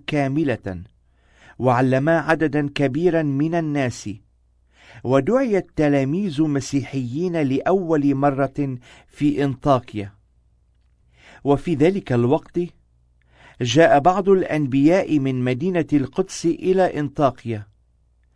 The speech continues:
ووقف واحد منهم اسمه أغابوس، وتنبأ بالروح بأن مجاعة شديدة ستعم العالم كله.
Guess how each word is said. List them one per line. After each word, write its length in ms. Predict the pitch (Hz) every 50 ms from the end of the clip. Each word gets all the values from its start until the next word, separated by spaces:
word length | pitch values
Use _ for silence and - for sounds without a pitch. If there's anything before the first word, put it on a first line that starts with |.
| _ _ _ - - - - -
ووقف 600 | 127 135 139 139 165 220 - - 247 - - -
واحد 520 | 156 139 135 160 185 - - 165 151 120
منهم 640 | 131 123 120 123 147 165 151 139 151 160 156 147 143 - _ _ - - _ - -
اسمه 520 | 143 143 - 147 151 147 131 139 143 139 -
أغابوس، 720 | - 135 117 131 131 123 123 - - 160 156 - - - - 87 - - _ _ _ _ _ _ _ _ _ _ - - - - -
وتنبأ 760 | 123 135 135 - 156 147 170 226 254 277 240 208 - - 147
بالروح 580 | 135 120 143 143 127 143 180 202 196 - - 175
بأن 560 | 175 143 123 143 - - 143 147 143 139 131
مجاعة 760 | 131 131 123 113 139 180 190 165 160 170 - - 165 160 151
شديدة 840 | 131 - - - 143 139 143 175 170 - 139 135 - 135 131 123 123 123 _ _ - - - -
ستعم 760 | - - - 156 143 - 147 135 123 165 196 208 202 185 175
العالم 580 | 165 151 135 120 143 160 160 156 151 143 147 147
كله. 560 | 143 - - - 127 120 117 107 110 113